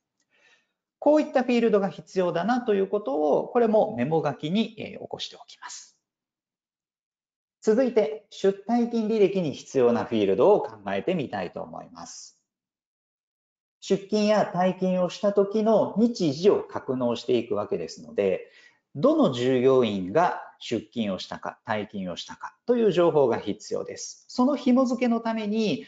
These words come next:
従業員の方を特定するための従業員コードというものが必要になると思います。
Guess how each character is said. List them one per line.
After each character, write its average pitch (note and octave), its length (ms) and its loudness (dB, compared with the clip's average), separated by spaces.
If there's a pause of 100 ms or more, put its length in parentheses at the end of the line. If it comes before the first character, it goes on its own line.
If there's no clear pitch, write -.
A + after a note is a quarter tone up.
(220)
従 A3 260 2
業 A#3 220 4
員 G3 120 -2
の F3+ 80 -6
方 F#3 280 0
を F3 80 0
特 - 280 -6
定 A3 160 -2
す - 160 -4
る G3+ 100 0
た G#3 120 -4
め G#3+ 100 -2
の B3+ 300 0 (160)
従 F#3 400 2
業 F3 280 4
員 C#3+ 300 -2
コ B3 260 4
ー - 40 4
ド - 220 -2 (180)
と F#3+ 100 2
い F3+ 80 2
う D#3+ 60 0
も C#3+ 120 -2
の A2+ 100 -2
が F2+ 160 -6
必 - 280 -18
要 F2+ 120 -4
に D#2+ 120 -14
な F2 120 -10
る F2 120 -12
と G3 140 2
思 - 200 -6
い - 120 -20
ま - 100 -20
す。 - 220 -20